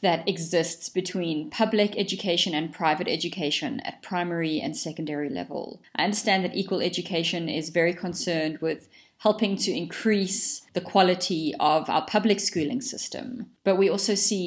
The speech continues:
you know, the rise of more and more expensive private schools. What role do you think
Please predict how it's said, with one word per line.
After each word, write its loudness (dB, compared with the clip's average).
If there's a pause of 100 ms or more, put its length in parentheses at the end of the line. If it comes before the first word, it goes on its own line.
(120)
you -2
know, 0
the 0
rise 4
of 0
more 2
and 0
more 2
expensive -4
private -2
schools. -8 (580)
What 4
role 6
do 0
you 2
think -4